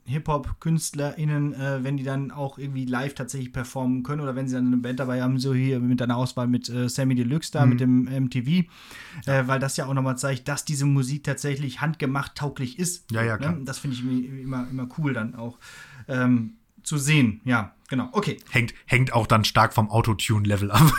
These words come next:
Speaker 2: <laughs> wie
Speaker 1: Ja.
Speaker 2: viel handgemacht das ist. Aber da bin ich auch in der Regel kein Fan von.
Speaker 1: Ja, ich hab zum Beispiel S D P, äh, auf Rock
Speaker 2: Mhm.
Speaker 1: am Ring gesehen,
Speaker 2: Mhm.
Speaker 1: wo die eigentlich auch nicht hingehören, aber
Speaker 2: Mhm.
Speaker 1: egal.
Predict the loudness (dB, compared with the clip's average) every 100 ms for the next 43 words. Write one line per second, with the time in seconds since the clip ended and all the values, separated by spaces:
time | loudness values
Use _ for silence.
0 | 6 6 8 8 8 8 6 6 4 2
1 | 0 -2 -2 -2 -4 -10 -16 -12 -6 -4
2 | -4 -8 -4 0 2 2 0 -2 -8 -14
3 | _ _ -4 -2 -2 -4 -6 -6 -8 -8
4 | -10 -14 -16 -20 -20 -20 -20 _ -8 -6
5 | -6 -4 0 0 0 -2 -2 -2 -4 -4
6 | -2 -4 -2 0 0 -2 -12 -20 -20 -12
7 | -6 -4 -4 -6 -4 0 0 0 2 2
8 | 0 -4 -4 -4 -6 _ -12 -10 -8 -6
9 | -6 -4 -4 -2 -2 0 2 4 4 4
10 | 0 2 2